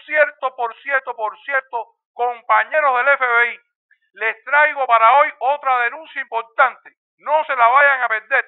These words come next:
es más adelante. Tiene que ver con una fake news de Otaola Casals. Y es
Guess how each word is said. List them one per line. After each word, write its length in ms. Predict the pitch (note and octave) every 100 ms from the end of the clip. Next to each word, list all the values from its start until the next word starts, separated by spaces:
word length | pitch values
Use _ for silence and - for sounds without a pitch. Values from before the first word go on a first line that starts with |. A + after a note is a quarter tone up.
| -
es 100 | C4+
más 300 | C#4+ C4+ C4
adelante. 500 | B3 D4 A#3 - A#2+ _ _ _ _
Tiene 280 | - C#4+ D4
que 120 | C4+
ver 200 | C#4 D4
con 180 | C4 C4
una 160 | D4+ C#4
fake 280 | B3 A#3+
news 340 | C4+ E4+ D#4+ _
de 80 | G#3+
Otaola 420 | A3+ A3+ C#4+ C#4+
Casals. 420 | B3+ - B3 D3 _ _ _ _ _
Y 180 | F#3 A#3+
es 160 | E4